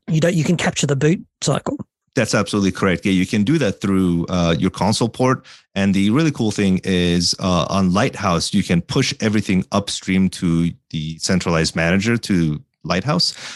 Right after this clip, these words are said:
Speaker 2: which means that all of your console ports, all of your log messages from everything behind the Open Gear, your switches, your routers, can all be forwarded to Lighthouse to a single location where you can quickly monitor if something goes down. You can click on a port log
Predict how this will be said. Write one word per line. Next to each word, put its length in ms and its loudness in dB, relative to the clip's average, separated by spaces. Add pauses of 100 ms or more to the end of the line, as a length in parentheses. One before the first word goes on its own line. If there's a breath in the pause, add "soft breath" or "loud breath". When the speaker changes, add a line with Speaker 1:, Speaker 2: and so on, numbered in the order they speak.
(120)
Speaker 2:
which 200 -2
means 200 2
that 200 -2
all 280 2
of 100 0
your 80 2
console 380 -2
ports, 320 0
all 260 2
of 80 -2
your 100 -2
log 280 0
messages 440 0
from 400 0 (200)
everything 420 0
behind 540 0
the 120 0
Open 280 0
Gear, 160 2
your 100 2
switches, 540 0
your 100 -2
routers, 480 0 (340 loud breath)
can 140 -2
all 140 0
be 100 0
forwarded 720 0
to 100 -2
Lighthouse 540 0
to 160 -4
a 100 0
single 400 0
location 580 0 (340 loud breath)
where 180 0
you 200 0
can 280 0
quickly 400 -2
monitor 520 0
if 140 0
something 320 0
goes 240 0
down. 240 2
You 80 2
can 160 -2
click 320 -4
on 80 2
a 80 0
port 300 -2
log 320 2